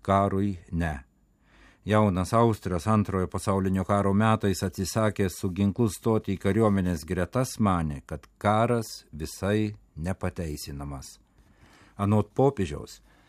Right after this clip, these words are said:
jei visi prie ginklų pašaukti jaunuoliai būtų elgėsi taip kaip jis,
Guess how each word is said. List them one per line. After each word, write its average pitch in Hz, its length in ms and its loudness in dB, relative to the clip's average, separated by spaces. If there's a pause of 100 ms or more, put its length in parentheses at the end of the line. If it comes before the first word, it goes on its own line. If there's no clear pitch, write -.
(160)
jei 104 340 4
visi 107 380 0
prie 113 360 0
ginklų 110 600 4
pašaukti 101 540 0
jaunuoliai 107 580 6
būtų 92 380 -2
elgėsi 101 580 0
taip 104 320 0
kaip 78 240 -6
jis, 117 400 -2